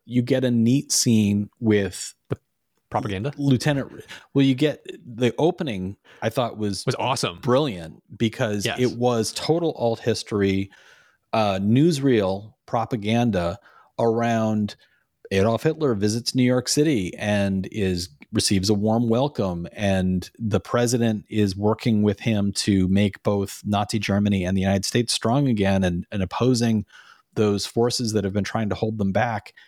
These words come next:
Speaker 1: And it's all so subtle that, you know, what's being swept under the rug by the newsreel is, like, the Nazis are blaming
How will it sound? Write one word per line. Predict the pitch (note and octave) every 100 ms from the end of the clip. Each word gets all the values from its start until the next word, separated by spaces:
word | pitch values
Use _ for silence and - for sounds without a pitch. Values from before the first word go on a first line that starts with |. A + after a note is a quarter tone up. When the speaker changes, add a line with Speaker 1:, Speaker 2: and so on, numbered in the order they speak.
| _ _ -
Speaker 1:
And | A#2+
it's | A2+ - _ _
all | G#2+ D3 D3 B2 G2 _ _ _ _
so | - - - C#3+ D#3+
subtle | C#3+ - - C3+ E3 F2+ - _ _ _ _ _ _ _ -
that, | B2 G#2 - _ _ _ _ _
you | C#3
know, |
what's | A2+ C3+ -
being | D3+ C3+
swept | D#3 D3
under | D3 B2+
the | A#2
rug | A2+ C#3 C3+
by | A#2
the | A2+
newsreel | G#2+ C#3 B2+ B2 G#2+ G#2
is, | F#2+
like, | G#2 F#2+ - _ _ _ _ _ _ _
the | -
Nazis | A2+ G#2+ G2+ - A#2+
are | A#2
blaming | G#2+ G2 F#2+ F#2+ F#2+ G2